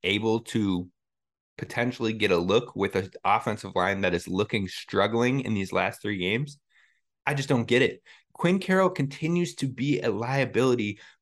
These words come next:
for this offensive line. In these last three games, it's been bad. It has been very bad. And I would love to see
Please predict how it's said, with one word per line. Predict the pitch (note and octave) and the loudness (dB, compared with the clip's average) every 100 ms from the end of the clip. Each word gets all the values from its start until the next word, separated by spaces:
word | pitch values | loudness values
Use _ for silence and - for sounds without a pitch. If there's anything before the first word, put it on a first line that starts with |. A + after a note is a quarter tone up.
| _ | _
for | D#3 E3 F#3+ D3 B2 - - | 4 8 8 6 4 -4 -2
this | C3 B2+ | 0 2
offensive | A2 B2+ C3+ C3+ G#2 | 2 2 0 0 0
line. | A2 C#3 A2 F2 _ _ | 2 2 0 -4 _ _
In | C3+ D3 | 2 4
these | F3+ | 4
last | C#3+ C#3 D#3 | 4 2 2
three | E3 D#3 | 0 0
games, | C#3 D#3 C#3 - | 2 0 -2 -4
it's | C3+ C#3+ | -4 -2
been | - E3 | 0 0
bad. | C#3+ A2 A2 - - _ | 2 2 2 -2 -10 _
It | - | -2
has | D#3 D#3+ | 2 2
been | C#3 F3 D3 | 2 2 2
very | - B2+ C3 B2+ A#2 A#2 _ - | 2 2 4 2 0 -6 _ 0
bad. | A#2+ A#2 - - _ - | 2 2 -2 -8 _ -4
And | C#3 | 0
I | |
would | D#3+ D#3 | 0 0
love | A2+ B2+ D#3+ D3+ | -2 0 0 0
to | C#3+ C3 | -4 -8
see | - F3+ E3+ A2 - | -4 -2 0 0 -4